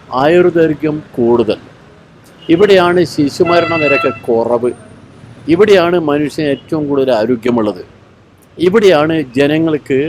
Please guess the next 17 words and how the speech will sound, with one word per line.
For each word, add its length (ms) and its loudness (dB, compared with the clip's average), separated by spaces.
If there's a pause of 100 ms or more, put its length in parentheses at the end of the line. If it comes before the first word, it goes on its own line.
(580)
നിർഭയമായി 1000 2 (140)
ജീവിക്കാൻ 460 -2
കഴിയുന്ന 260 -2
ഒരു 80 -2
സ്ഥലം 400 -6
ഇവിടെയാണ്. 420 -10 (760)
ഏത് 260 0
വിഷമ 360 -2 (520)
സന്ധിയിലും 680 -4 (500)
ജനങ്ങൾക്ക് 500 0
സംരക്ഷിക്കാൻ 1000 -4 (160)
ഒരു 160 0
നാഥനുണ്ട്, 1000 -2 (680)
ഒരു 400 0 (320)
സംരക്ഷിക്കാൻ 720 -2
ആവശ്യമായൊരു 640 -2
സംവിധാനം 640 -4